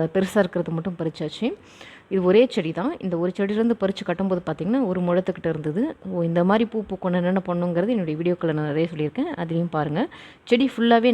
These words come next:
நிறைய மொட்டுக்களா இருந்தது. இது வந்து குண்டு மல்லி மாதிரி இருக்காது, கொஞ்சம் நீட்டா இருக்கும். ஆனா வாசனை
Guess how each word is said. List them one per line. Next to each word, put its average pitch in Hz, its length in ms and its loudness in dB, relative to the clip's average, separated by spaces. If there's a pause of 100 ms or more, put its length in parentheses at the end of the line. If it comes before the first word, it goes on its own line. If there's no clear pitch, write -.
நிறைய 185 260 2
மொட்டுக்களா 165 500 -2
இருந்தது. 190 300 -4
இது 214 140 0
வந்து 240 200 2 (300)
குண்டு 233 240 6
மல்லி 202 220 4
மாதிரி 175 160 2
இருக்காது, 160 380 0 (520)
கொஞ்சம் 190 240 2
நீட்டா 240 320 4
இருக்கும். 226 280 -4 (120)
ஆனா 226 100 4 (140)
வாசனை 269 320 2